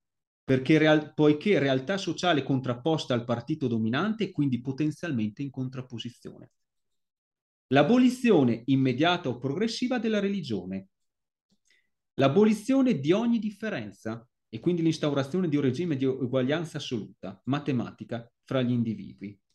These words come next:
eccetera, eccetera. Poi liberare l'uomo da ogni forma di alienazione,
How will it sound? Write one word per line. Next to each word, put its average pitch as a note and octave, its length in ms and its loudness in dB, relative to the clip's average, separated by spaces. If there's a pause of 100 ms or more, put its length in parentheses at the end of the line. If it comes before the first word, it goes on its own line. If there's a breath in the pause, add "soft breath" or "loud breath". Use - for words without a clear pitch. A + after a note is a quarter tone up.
(1040 soft breath)
eccetera, A#2 520 -2
eccetera. G#2+ 500 -6
Poi B2+ 180 2
liberare A#2+ 440 2
l'uomo A#2+ 420 0
da A2+ 100 -2
ogni A2 160 -4
forma A2 340 -2
di G#2 100 -4
alienazione, A2+ 880 -4